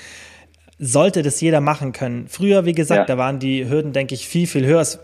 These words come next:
Speaker 1: vermutlich auch für uns schwer nachzuvollziehen, weil wir nicht aus der Zeit kommen. Aber ich denke, man kann das schon deutlich so sagen, dass es für uns deutlich leichter ist, irgendwas zu machen. Und das muss ja nicht sein, dass ma-, dass jetzt jeder, der im Internet oder einfach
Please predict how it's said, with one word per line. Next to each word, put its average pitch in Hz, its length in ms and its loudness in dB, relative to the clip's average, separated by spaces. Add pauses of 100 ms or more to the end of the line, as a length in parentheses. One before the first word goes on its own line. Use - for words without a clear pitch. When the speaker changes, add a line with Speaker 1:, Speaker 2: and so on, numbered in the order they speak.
Speaker 1:
vermutlich 147 380 -2
auch 127 100 0
für 135 140 -6
uns 139 100 -4
schwer 127 140 0
nachzuvollziehen, 139 640 -2
weil 120 100 -2
wir 123 80 -4
nicht 131 140 -4
aus 123 100 -2
der 120 120 -4
Zeit 123 220 -2
kommen. 147 320 -2
Aber 120 300 0 (300)
ich - 60 -16
denke, 143 140 2
man 139 120 0
kann 143 160 -2
das 123 80 -2
schon 139 240 0
deutlich 131 320 2
so 120 100 -8
sagen, 131 240 2
dass 123 140 -4
es - 80 -8
für 135 80 -6
uns - 260 -10
deutlich 135 540 -2 (320)
leichter 147 580 0
ist, 190 380 -2
irgendwas 151 400 -2
zu 147 80 -4
machen. 151 300 -4
Und 131 180 -8 (220)
das 127 140 -2
muss 175 280 2
ja 151 100 2
nicht 135 200 -4
sein, 135 340 0
dass 123 180 -4
ma-, 131 140 -8
dass 123 240 -2
jetzt 127 260 -4
jeder, 156 520 2 (320)
der 131 240 0
im 135 140 -8
Internet 151 760 -2
oder 151 500 2
einfach 151 460 -2